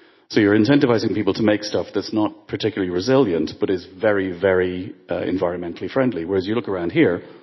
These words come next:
this would not be considered an environmentally friendly building, but you can get a brick wet and it'll dry out relatively quickly. So your risk is, am I meeting a future climate challenge in terms of management towards carbon efficiency, or am I meeting a future climate challenge in terms of resilience to, to weather?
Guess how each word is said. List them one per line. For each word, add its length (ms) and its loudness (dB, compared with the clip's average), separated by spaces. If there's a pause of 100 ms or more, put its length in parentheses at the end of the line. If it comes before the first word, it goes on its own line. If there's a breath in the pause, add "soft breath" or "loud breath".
this 160 0
would 140 -4
not 160 0
be 80 -8
considered 420 0
an 100 0
environmentally 520 -2
friendly 260 -4
building, 300 2
but 100 -4
you 60 -6
can 100 2
get 120 2
a 40 0
brick 280 0
wet 160 -4
and 80 -8
it'll 100 -6
dry 240 0
out 140 -2
relatively 360 -2
quickly. 320 -4 (480 soft breath)
So 120 0
your 100 4
risk 240 -2
is, 260 -2 (380 loud breath)
am 140 0
I 80 2
meeting 320 4
a 60 4
future 300 -4
climate 480 -2
challenge 460 -2
in 220 -4
terms 260 -4
of 120 -6
management 540 -4
towards 400 -6
carbon 340 -4
efficiency, 540 -2
or 140 -2
am 80 -2
I 60 0
meeting 300 -2
a 20 -12
future 320 -8
climate 320 -4
challenge 320 -4
in 100 -6
terms 240 -4
of 60 -12
resilience 440 -4
to, 240 -6
to 140 -12
weather? 240 -2